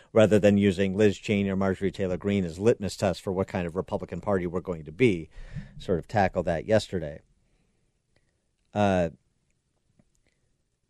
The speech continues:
so, so again, back to J-, Jonathan Tobin.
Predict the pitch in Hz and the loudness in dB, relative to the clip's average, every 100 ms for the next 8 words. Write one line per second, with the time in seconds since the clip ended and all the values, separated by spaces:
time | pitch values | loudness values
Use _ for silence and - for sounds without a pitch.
0 | _ _ _ _ _ - - 139 127 107 | _ _ _ _ _ -10 4 6 8 6
1 | 135 117 107 143 113 107 - - 120 110 | 6 8 6 6 6 4 -2 4 6 6
2 | - 113 98 95 - 107 - 95 110 98 | 4 6 6 6 -2 -14 -10 2 2 2
3 | 95 92 139 135 85 65 | 0 0 4 4 4 -4